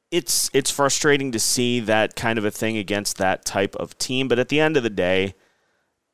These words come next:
it's a win that the Wild were able to get. And if it featured, you know, the, the Spurgeon play,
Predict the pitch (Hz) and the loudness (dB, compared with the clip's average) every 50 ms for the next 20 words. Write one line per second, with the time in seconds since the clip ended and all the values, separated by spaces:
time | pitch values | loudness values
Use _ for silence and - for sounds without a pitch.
0 | _ - 123 - - 107 120 117 113 120 131 143 147 143 131 123 - 123 104 104 | _ -2 0 2 2 2 2 2 2 2 2 2 2 2 0 0 0 0 2 2
1 | 101 101 101 104 101 90 92 92 101 95 92 101 104 90 104 101 - - 104 95 | 4 4 4 4 2 0 -2 -2 0 0 2 2 0 0 -2 -6 -6 -6 -8 -6
2 | 87 92 87 87 - - _ _ _ _ _ _ _ _ _ _ - 101 107 104 | -4 -2 -2 -2 -4 -6 _ _ _ _ _ _ _ _ _ _ -6 -2 0 0
3 | 101 101 98 95 95 90 - - - - - - _ - 101 110 107 - - - | 0 0 -2 -4 -6 -6 -6 -4 -4 -4 -4 -6 _ -2 -2 -2 -2 -2 -8 -20
4 | - - _ - 120 123 - - - - 151 160 - - 123 113 113 110 101 104 | -20 -14 _ 0 0 0 0 -2 -4 -2 -2 -2 0 0 0 2 0 0 -2 -6
5 | - - _ _ _ _ - - 101 101 98 101 104 104 - - - 110 104 - | -12 -14 _ _ _ _ -10 -6 -6 -4 -2 -2 -2 -2 -2 -4 -4 -4 -4 -2
6 | - - 131 127 127 123 123 117 110 - 104 98 92 85 87 90 90 92 | -2 0 0 0 2 0 -2 -4 -4 -2 0 2 2 2 0 -2 -4 -8